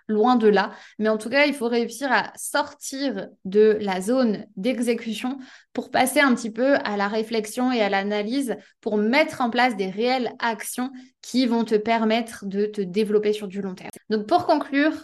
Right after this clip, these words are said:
comment passer d'un petit business à une entreprise à succès ? C'est d'abord beaucoup d'analyse, prendre le temps de faire un audit de son business, de comprendre les raisons pour lesquelles, euh, on n'arrive pas à faire décoller notre activité,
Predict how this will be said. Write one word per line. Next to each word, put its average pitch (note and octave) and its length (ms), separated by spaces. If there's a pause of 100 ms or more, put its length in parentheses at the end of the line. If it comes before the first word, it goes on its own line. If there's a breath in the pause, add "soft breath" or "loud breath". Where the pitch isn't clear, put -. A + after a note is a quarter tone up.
(120)
comment B3+ 280
passer B3 320
d'un G3+ 380 (120)
petit C#4 340
business A#3+ 520 (140)
à G#3 120
une G3+ 120
entreprise G#3+ 540
à F#3 120
succès ? - 640
C'est - 140
d'abord G#3+ 480
beaucoup C4 280
d'analyse, A#3+ 680 (160)
prendre A3 320
le A3 120
temps A#3+ 380
de G#3 100
faire G#3 200
un F#3+ 160
audit G#3+ 400
de G#3 120
son G#3 180
business, G#3 600
de G#3 80
comprendre G#3 420
les F#3 120
raisons G#3+ 320
pour B3 100
lesquelles, G#3+ 460 (400 loud breath)
euh, F#3+ 640
on G#3+ 160
n'arrive G3+ 460
pas D4 120
à D#4 40
faire C#4+ 180
décoller A3+ 320
notre G#3+ 300
activité, G#3 680